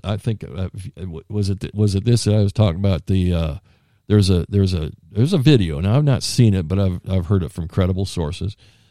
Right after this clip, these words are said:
um, of a guy. I think it's on John, John, uh, John Moore's Liberty Man website. He may have the video of a martial artist, M M A guy,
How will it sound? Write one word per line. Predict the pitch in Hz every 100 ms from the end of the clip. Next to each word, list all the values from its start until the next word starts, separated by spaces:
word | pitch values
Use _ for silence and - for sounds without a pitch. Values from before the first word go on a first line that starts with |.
| _
um, | 98 98 92 78 67 _ _ _ 104
of | 101
a | 95
guy. | 90 85 85 90 87 -
I | 101
think | 180 147
it's | 107 104
on | 98 87
John, | 110 101 92 80 - _ _ 90
John, | - 117 120 104 90
uh, | 80 69 - 110
John | 131 123 107
Moore's | 104 104 85 -
Liberty | 98 113 104 95
Man | 92 92 85 78 73
website. | 98 82 - 80 76
He | 95 98
may | 90 87
have | 90 85
the | 78
video | 85 90 82 80 80 87
of | 85 78 82
a | 90 87 - _ _ _ -
martial | 104 117 - 98
artist, | 90 85 76 - 101
M | 95
M | 87
A | 80 78
guy, | 71 64 69